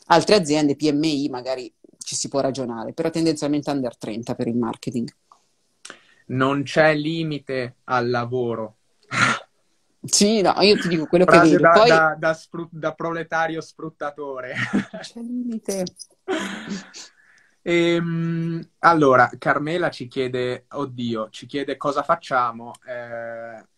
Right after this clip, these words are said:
Speaker 1: In che senso?
Speaker 2: sì, eh, nel senso più ampio del termine,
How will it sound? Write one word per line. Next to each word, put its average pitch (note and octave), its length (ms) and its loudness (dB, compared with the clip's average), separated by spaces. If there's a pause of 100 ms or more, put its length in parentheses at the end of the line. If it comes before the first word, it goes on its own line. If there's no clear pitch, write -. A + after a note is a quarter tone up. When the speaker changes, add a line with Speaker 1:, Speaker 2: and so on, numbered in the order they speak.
(160)
Speaker 1:
In D#3+ 80 -10
che E3+ 100 -2
senso? C#3 360 0
Speaker 2:
sì, E3+ 220 0 (380)
eh, D3 180 -8
nel C#3 220 -4
senso C3+ 600 -6 (340)
più C#3 180 0
ampio C#3 380 4
del C3+ 200 -6
termine, C3 760 -8